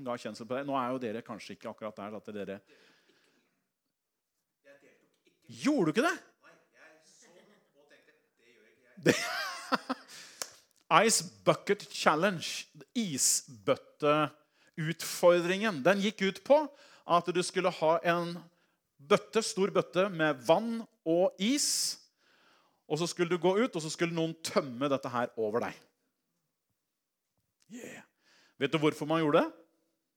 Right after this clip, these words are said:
Det var for å få oppmerksomhet rundt en sykdom som heter A L S. Og den sykdommen fikk mye oppmerksomhet. Men for å si det sånn, det var atten millioner mennesker, inklusiv Skimmeland, som så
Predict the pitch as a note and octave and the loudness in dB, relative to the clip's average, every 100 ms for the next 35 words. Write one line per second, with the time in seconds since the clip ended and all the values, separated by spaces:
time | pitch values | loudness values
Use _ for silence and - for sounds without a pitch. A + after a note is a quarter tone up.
0 | _ _ _ _ _ _ - - - _ | _ _ _ _ _ _ -20 -20 -20 _
1 | _ E3+ F#3 F#3 F3+ F#3 F#3 G3 F3 C#3 | _ 0 2 4 2 2 -2 -2 2 0
2 | - E3 F3+ E3 D3 D3+ E3+ - - - | 0 -4 -4 -4 -8 -8 -8 -8 -10 -12
3 | - G#3 B3+ G#3+ F3+ D#3 - C#3 D3 C3+ | -10 -8 -6 -8 -10 -10 -8 -6 -4 -4
4 | - - - - _ _ _ _ _ _ | -4 -8 -8 -12 _ _ _ _ _ _
5 | - - - - - B3+ B3+ A#3 - F#3 | -20 -20 -20 -4 2 2 2 -4 -2 0
6 | G3+ C4 A#3 - G3+ G3+ F3+ G#3+ A3 C#3+ | 0 -2 -6 -6 -4 -4 -6 -6 -4 0
7 | F3 C#3+ C3 - - C#3+ F3+ - - - | 0 2 0 0 -6 -4 -6 -6 -16 -16
8 | _ _ - _ - F3+ G3 F#3 G3+ G3+ | _ _ -20 _ -4 0 0 0 0 0
9 | A#3+ - _ _ _ _ D#3 G#3 - - | -2 -6 _ _ _ _ 2 2 2 -20
10 | _ - A3 - _ _ F3+ G3 F3+ F#3 | _ -4 -4 -8 _ _ -8 -6 -4 -2
11 | A3 A3+ G#3 E3+ D#3+ F3 G#3 G3+ D#3 - | 0 2 2 2 0 -2 -2 0 -2 -4
12 | A#3 E3+ E3+ G3 F#3 F3+ F3 E3+ D#3+ C4+ | -6 -6 -6 -6 0 0 0 0 0 0
13 | - _ _ - - G3 G3+ - - - | -6 _ _ -14 -4 -2 0 0 0 6
14 | G#3 | 8